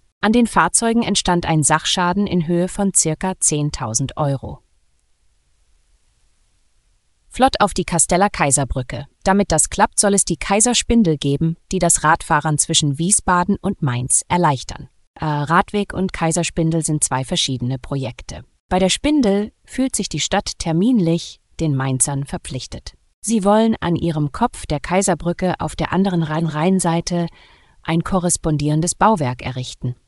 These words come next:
In Mainz wird es anders ausgeführt als in Kastell. Hier ist von einem wendelförmigen Bauwerk die Rede.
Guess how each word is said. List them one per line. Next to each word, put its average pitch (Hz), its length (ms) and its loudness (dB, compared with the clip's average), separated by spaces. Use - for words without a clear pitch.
In 190 160 6
Mainz 208 420 4
wird 202 160 -2
es 175 120 0
anders 202 360 2
ausgeführt - 640 -6
als - 160 -4
in 175 100 -2
Kastell. - 540 -4
Hier 233 200 2
ist - 200 -2
von 190 140 2
einem 170 280 2
wendelförmigen 180 800 4
Bauwerk 147 540 0
die 127 140 -6
Rede. 147 420 -4